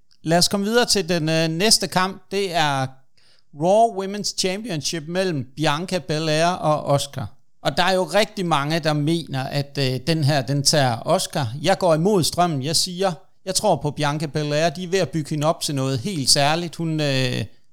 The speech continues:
jeg synes, hun gang på gang, hun vokser. Hun har en fantastisk performer. Hun er blevet markant bedre på mikrofonen.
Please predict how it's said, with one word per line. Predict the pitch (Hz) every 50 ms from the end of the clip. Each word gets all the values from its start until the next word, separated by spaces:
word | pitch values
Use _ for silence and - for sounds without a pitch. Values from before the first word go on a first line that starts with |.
| - - -
jeg | 156 160
synes, | 135 165 180 160 170
hun | 185 180 170 143 - -
gang | - 190 190 190 147 -
på | 165 151
gang, | 151 156 151 160 156
hun | 143 160 151 123
vokser. | 151 165 185 - - - 156 135
Hun | 104 131 147 135
har | 127 147 135 131 127 123 123 120 - - - - - - - - - - - 160
en | 156 135
fantastisk | - 151 143 131 - 185 190 180 - - 147 - - -
performer. | 151 139 - 160 151 160 170 185 180
Hun | 139 151 143
er | 139 110
blevet | 135 135 135 131 131 131 - -
markant | 151 147 143 139 - - - - - 226 220 185 - - -
bedre | 156 156 160 165 165 156 -
på | 156 143
mikrofonen. | 135 135 131 - 151 147 - - 185 180 180 - - 135 123 120